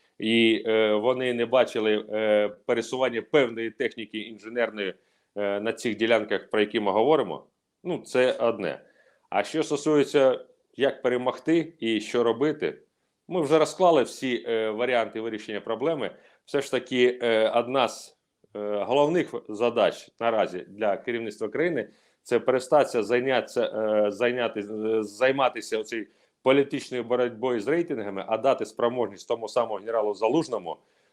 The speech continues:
е, працювати і забезпечувати всі його потреби.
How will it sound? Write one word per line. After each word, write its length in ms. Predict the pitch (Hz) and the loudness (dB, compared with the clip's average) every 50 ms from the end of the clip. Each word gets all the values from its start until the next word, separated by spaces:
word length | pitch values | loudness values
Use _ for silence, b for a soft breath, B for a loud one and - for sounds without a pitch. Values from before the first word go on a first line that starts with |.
| _ - | _ 0
е, 140 | 104 101 98 | 2 2 4
працювати 760 | - - 127 127 - 147 147 151 143 113 - - 80 69 - _ _ _ _ _ _ _ _ - | 4 4 2 2 4 4 6 6 6 6 4 2 -6 -12 -12 _ _ _ _ _ _ _ _ -4
і 100 | 160 139 | -4 -2
забезпечувати 920 | 104 127 147 - 139 - - - 143 165 175 170 - 147 123 110 - 107 | 0 0 0 2 0 -2 0 2 2 2 2 2 -4 -8 -8 -6 -6 -6
всі 220 | 90 - - 147 143 | -8 -6 -2 0 0
його 180 | 131 123 131 | 0 0 -2
потреби. 440 | 127 123 - - 92 73 - 69 | -4 -6 -6 -6 -6 -6 -6 -8